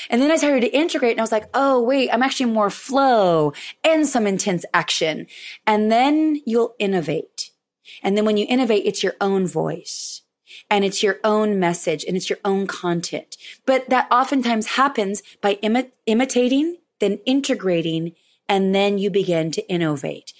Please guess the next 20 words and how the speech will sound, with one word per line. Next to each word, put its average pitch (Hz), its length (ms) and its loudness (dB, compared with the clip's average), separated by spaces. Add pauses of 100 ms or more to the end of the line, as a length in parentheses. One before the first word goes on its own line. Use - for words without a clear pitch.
(140)
And 220 120 0
by 269 120 6
the 277 80 4
way, 254 380 2 (100)
everyone 233 380 4
does 170 200 2
it. - 180 -4 (120)
So - 160 -2
do 269 200 -2
not 320 200 0
think 262 160 0
that 277 80 -4
you 226 120 0
have 226 160 2
to - 80 -12
come 226 160 0
out - 140 2
with 208 100 0
original 196 400 -2
content. 262 500 0